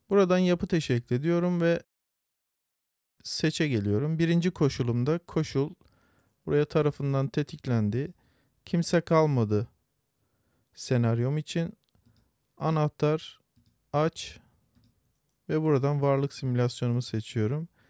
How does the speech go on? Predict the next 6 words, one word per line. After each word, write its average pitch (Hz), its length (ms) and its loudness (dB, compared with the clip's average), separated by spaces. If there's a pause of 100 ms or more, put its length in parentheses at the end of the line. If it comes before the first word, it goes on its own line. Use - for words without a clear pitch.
(360)
Yani 143 240 0
kimse 165 380 0
kalmadığında 139 800 0
varlık 143 260 4
simülasyonumu 127 640 -2
açacaktır. 135 720 -2